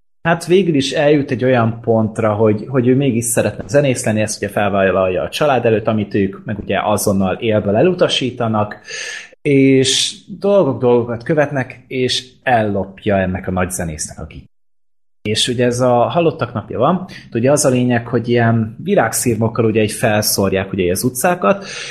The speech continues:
amik a temetőből elvileg elvezetnek ugye a családi otthoni oltárhoz, ahol kint van a, annak az adott személynek, az elvesztett családtagnak a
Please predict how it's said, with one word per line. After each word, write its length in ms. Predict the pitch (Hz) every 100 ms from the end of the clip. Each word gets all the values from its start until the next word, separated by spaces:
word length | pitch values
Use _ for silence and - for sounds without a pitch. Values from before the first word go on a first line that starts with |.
| - - -
amik 600 | 165 175 190 180 - -
a 140 | 139
temetőből 760 | - 185 147 - 123 110 104 139
elvileg 460 | 139 139 131 127 120
elvezetnek 680 | 123 113 113 117 117 110
ugye 260 | 117 107 113
a 240 | 113 135 143
családi 800 | - 170 120 107 107 117 123 120
otthoni 520 | 135 - - 104 101
oltárhoz, 800 | 95 90 87 85 80 - 160 160
ahol 240 | 120 110
kint 360 | - 120 107 107
van 180 | 110 104
a, 560 | 101 101 98 98 -
annak 260 | 123 120 117
az 120 | 117
adott 260 | 131 110 107
személynek, 600 | - 110 101 92 98 98
az 120 | 104
elvesztett 460 | 107 98 95 92 -
családtagnak 680 | - 95 92 - 90 92
a 80 | -